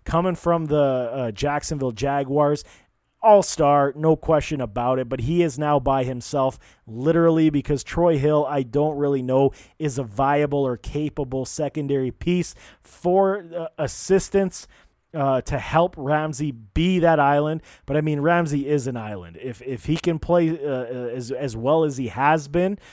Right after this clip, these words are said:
I mean, that'll help with, uh, the pressure from the front four to get to the quarterback. So, all in all, I mean, this isn't the Rams team that went to the Super Bowl,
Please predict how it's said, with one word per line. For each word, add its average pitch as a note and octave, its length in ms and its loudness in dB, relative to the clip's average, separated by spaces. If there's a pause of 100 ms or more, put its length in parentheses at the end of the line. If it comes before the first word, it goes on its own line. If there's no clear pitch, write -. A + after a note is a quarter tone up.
(140)
I C3+ 100 -4
mean, D3 160 -2
that'll D3 280 4
help C#3 520 0
with, C#3 320 -2
uh, C3 180 0
the A#2+ 120 -6
pressure C#3 560 -4 (200)
from D#3+ 360 0
the D3 100 0
front C3+ 320 -6
four B2+ 420 -2 (280)
to D#3 100 -4
get C#3 200 -2
to C#3 100 -6
the A#2+ 100 -6
quarterback. A2 640 -8
So, F3+ 340 6 (380)
all B3 240 6
in A3+ 80 2
all, G3+ 220 12
I F#3+ 80 8
mean, F#3 320 0 (720)
this D3 240 -2
isn't F3 280 4
the D#3+ 100 4
Rams D#3 380 4
team E3 280 -2
that A#2 200 0
went C3+ 300 -4
to D#3+ 100 -2
the D3+ 80 -2
Super D3+ 360 -2
Bowl, C#3+ 360 2